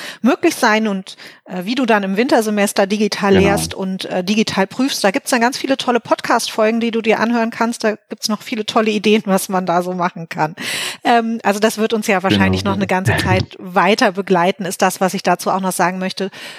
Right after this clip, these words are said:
Speaker 1: Ich fänd's noch mal spannend, wenn ihr was dazu sagt. Knut hatte das schon angedeutet, dass jetzt auch eine Kollegin aus den Sprachen auf ihn zugekommen ist.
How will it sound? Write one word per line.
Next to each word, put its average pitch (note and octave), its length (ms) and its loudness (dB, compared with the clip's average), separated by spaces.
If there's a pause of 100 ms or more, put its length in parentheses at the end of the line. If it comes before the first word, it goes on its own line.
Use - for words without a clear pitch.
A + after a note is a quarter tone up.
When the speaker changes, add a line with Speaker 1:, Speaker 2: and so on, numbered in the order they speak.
Speaker 1:
Ich - 160 -2
fänd's C4 300 0
noch E4 80 0
mal D4+ 140 -2
spannend, D4 400 0
wenn C#4+ 160 0
ihr C4+ 140 2
was C4+ 160 2
dazu B3+ 340 0
sagt. A#3+ 400 2
Knut D4+ 220 -2
hatte C4 200 2
das A#3 120 2
schon A3 140 -2
angedeutet, C4+ 600 2
dass A#3 100 0
jetzt G#3+ 180 0
auch G#3 100 2
eine A3 100 -2
Kollegin A3 440 0
aus G3+ 180 -4
den A#3 140 -2
Sprachen D4 460 0
auf B3+ 160 -2
ihn B3 140 -4
zugekommen A#3 640 -4
ist. A3 260 0